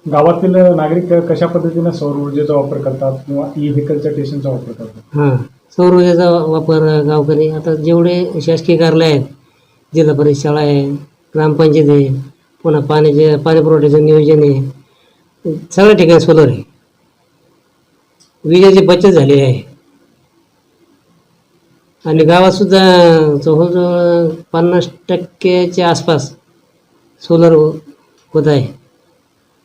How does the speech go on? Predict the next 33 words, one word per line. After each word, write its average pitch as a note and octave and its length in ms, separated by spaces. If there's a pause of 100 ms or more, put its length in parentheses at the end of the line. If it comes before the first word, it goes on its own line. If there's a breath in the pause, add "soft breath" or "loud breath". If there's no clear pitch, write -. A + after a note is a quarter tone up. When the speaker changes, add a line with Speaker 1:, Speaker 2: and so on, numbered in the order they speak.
(240)
Speaker 2:
आता D3 200
राहिले E3 300
पन्नास E3+ 500
टक्के, F3 300
तर F3 80
ते, E3 400 (460)
तेवढं D#3+ 220
आम्ही D#3 160
लवकरच D#3 340
करणार C#3+ 220
आहोत. A#2+ 160 (1800)
Speaker 1:
एक D3+ 140
ग्रामसेवक E3+ 760
म्हणून E3 480
एक C#3+ 180
महत्त्वाची C#3+ 460
जबाबदारी C#3 480
तुमच्याकडे C#3 480
राहते. C3 180
एक C#3 420 (960)
काय E3 240
इतर F3 240
ग्रामपंचायतींना E3+ 840
तुम्ही F3 240
काय E3+ 160
आवाहन D3+ 300
करू D3 160
शकता D3 300
किंवा D3 240
काय D3 200
संदेश C3 280
देऊ A#2+ 100
इच्छिता? A2+ 380